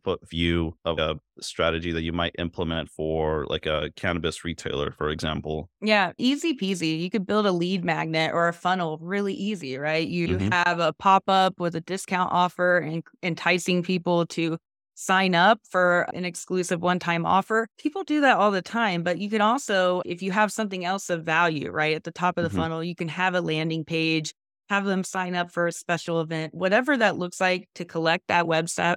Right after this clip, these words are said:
Speaker 2: site traffic and get those emails. Now, once you've converted them, you set up an automation, you've welcomed them into the program, you've nurtured them, shared your brand story. So now they're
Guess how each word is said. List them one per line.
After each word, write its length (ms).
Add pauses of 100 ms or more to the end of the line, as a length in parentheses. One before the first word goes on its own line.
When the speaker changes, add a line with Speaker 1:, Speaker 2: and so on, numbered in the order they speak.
(100)
Speaker 2:
site 320
traffic 420
and 180
get 180
those 220
emails. 640 (260)
Now, 340
once 300
you've 180
converted 720
them, 360
you 220
set 240
up 120
an 100
automation, 760
you've 240
welcomed 440
them 160
into 260
the 100
program, 880
you've 340
nurtured 460
them, 520 (220)
shared 340
your 120
brand 360
story. 540
So 140
now 200
they're 260